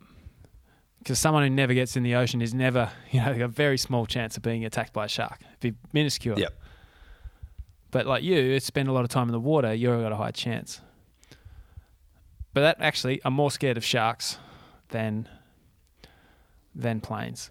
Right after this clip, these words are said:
Speaker 1: I think being eaten alive would be shit. <laughs>
Speaker 2: It's, it's pretty hectic. The, I saw a meme actually. This is not a thought of mine. I'm merely a carrier pigeon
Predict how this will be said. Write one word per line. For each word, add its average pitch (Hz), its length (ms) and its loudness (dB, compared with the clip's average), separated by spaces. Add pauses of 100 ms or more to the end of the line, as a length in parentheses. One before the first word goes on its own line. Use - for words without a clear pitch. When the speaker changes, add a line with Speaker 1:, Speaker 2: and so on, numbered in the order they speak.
(120)
Speaker 1:
I 127 80 0
think 139 200 0
being 131 280 0
eaten 123 220 -2
alive 107 560 0
would 110 120 -6
be 101 120 -8
shit. - 360 -4 (1300)
<laughs> - 20 -16 (1400)
Speaker 2:
It's, - 260 -2 (180)
it's - 180 -8
pretty 202 220 -8
hectic. 127 460 -2 (160)
The, 98 340 -2 (560)
I 104 60 -4
saw 123 240 2
a 98 60 0
meme 95 280 0
actually. 85 480 -4 (240)
This - 140 -6
is 98 200 -6
not 90 300 -2
a 82 180 -6
thought - 500 -4
of 85 140 -8
mine. 85 240 2 (200)
I'm 90 120 -8
merely 85 400 -2
a 87 120 -2 (580)
carrier 85 300 0
pigeon 87 440 -6